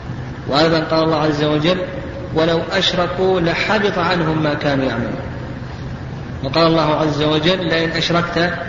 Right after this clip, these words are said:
ليحبطن عملك". هذه الأدلة تدل على أن،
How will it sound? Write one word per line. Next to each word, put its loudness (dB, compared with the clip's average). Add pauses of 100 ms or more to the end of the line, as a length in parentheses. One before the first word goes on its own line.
(380)
ليحبطن 2
عملك". 0 (1080)
هذه 2
الأدلة 0
تدل 0
على 0
أن، -2